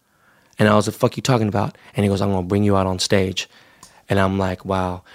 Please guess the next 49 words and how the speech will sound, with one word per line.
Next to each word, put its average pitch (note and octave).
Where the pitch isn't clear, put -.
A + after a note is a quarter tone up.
W-, G#2+
how A#2+
many B2
jewelers A2
do G2
you G#2+
know G2+
have F#2+
ever F#2+
gone G2
on G2
stage G2+
at G#2
Coachella G2
or G#2+
going, A2
and G#2+
any, C3+
let C3
alone B2+
any D#3
enormous E3+
show?" C3+
Never B2
has A2+
it G#2
happened, A2
right? G#2+
So A#2+
in A2+
the A2
middle C3
of B2
his B2+
set, A#2
before A#2
he's A#2+
about A2+
to G2+
do A#2
one A2+
of G#2+
his G2
biggest G2+
songs, G2+
X -
O G2+
Tour G#2
Life, F#2+